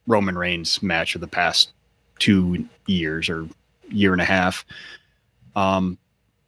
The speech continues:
the whole story in general kinda confused me just because they're both heels and you have this super heel,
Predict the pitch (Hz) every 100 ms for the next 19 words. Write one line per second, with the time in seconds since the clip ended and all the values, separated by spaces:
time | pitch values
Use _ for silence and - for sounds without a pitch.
0 | - 117 175 269 - 170 170 113 90 85
1 | 87 104 139 165 196 190 185 180 180 180
2 | - 170 170 190 143 - 131 131 135 110
3 | 117 90 - _ _ _ - 113 123 -
4 | - 107 120 131 117 98 107 110 107 104
5 | - - 123 117 117 101 113 113 110 98